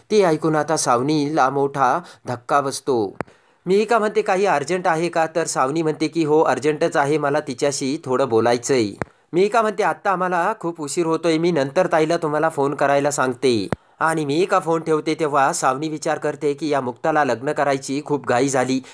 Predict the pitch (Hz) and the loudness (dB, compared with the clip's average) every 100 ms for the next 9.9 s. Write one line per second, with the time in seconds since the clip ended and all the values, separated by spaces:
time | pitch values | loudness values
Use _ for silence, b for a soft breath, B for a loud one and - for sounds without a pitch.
0 | B 156 147 202 180 156 160 151 135 131 | B -6 0 0 2 0 0 2 2 0
1 | 120 127 107 - - _ _ _ 185 175 | 2 2 2 -2 -20 _ _ _ -10 -4
2 | 175 165 160 151 165 156 151 160 160 147 | -2 0 0 2 2 0 -2 -4 -4 -2
3 | 135 147 156 156 139 139 151 147 139 127 | -2 0 0 0 0 0 0 2 2 2
4 | 135 135 135 117 117 175 170 165 151 147 | 0 0 0 0 0 0 0 -2 -2 0
5 | 123 131 143 135 135 135 131 135 127 123 | 2 2 2 2 4 2 2 0 0 0
6 | 123 117 156 165 110 113 127 123 117 117 | -2 -2 -6 -4 -4 0 2 2 2 2
7 | 120 104 87 _ _ - 196 233 214 196 | 0 -2 -6 _ _ -12 -6 -2 -2 2
8 | 190 220 - 156 165 185 175 165 160 170 | 0 0 0 0 0 -4 -4 -4 -2 -2
9 | 214 B B 147 175 175 165 160 185 | -4 B B -6 -4 -4 -2 0 0